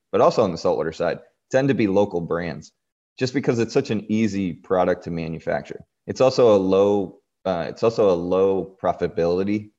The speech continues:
product, uh, not just for the manufacturer, but also for the retailers. Um, you know, we've been seeing pretty significant growth over the last fifteen years, and certainly over the last, you know, three years, we've seen,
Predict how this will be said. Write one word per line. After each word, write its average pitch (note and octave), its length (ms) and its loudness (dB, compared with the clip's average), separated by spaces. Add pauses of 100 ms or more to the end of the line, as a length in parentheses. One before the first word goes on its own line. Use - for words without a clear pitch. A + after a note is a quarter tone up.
(160)
product, G#2 460 0 (360)
uh, E2 160 -2
not A#2 260 2
just D3 220 2
for F#2+ 420 -2 (120)
the F#2 100 0
manufacturer, F2 760 0
but E2 180 -4
also F2+ 280 0
for E2 140 -8
the D2+ 100 -6
retailers. C#2+ 560 -6 (640)
Um, E2 320 -2 (1400)
you A2 120 -4
know, G2 340 0 (220)
we've C#3 340 2
been E3 160 4
seeing C3+ 640 -2
pretty C3+ 300 0
significant G#2+ 720 -2
growth F#2 460 2
over F2 180 0
the F2 100 -2
last E2+ 360 0
fifteen E2+ 460 -4
years, D2 460 -10 (140)
and E2 640 -6
certainly F#2+ 400 0
over E2+ 180 0
the E2+ 80 0
last, E2+ 680 -2 (100)
you F2 140 -8
know, D2 80 -8
three A2 340 -2
years, E2+ 320 -2
we've F2+ 140 -2
seen, E2 520 -6